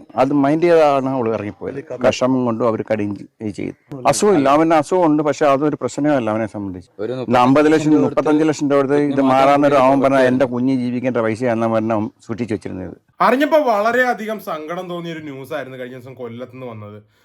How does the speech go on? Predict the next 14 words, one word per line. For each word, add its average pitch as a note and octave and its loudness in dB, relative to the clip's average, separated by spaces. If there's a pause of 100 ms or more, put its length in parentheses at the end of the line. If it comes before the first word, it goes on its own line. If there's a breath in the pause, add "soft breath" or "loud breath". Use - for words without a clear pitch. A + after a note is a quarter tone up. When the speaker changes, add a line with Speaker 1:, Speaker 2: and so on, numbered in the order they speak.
(140)
Speaker 4:
സ്വന്തം B3+ 0
മകൾ A#3 -2
വളരെയധികം F3 -4
പ്രതീക്ഷയോടുകൂടി E3+ -8
വളർത്തിക്കൊണ്ടുവന്ന D3 -10
സ്വന്തം C3+ -12
മകള് A#2 -12 (360 soft breath)
കാമുകന്റെ A#3+ 0
കൂടെ F#3 -6
ഇറങ്ങിപ്പോയി D#3 -8
എന്നുള്ള C#3+ -10 (140)
ആ D3 -4
ഒരു F3+ -6
ചെറിയ E3+ -12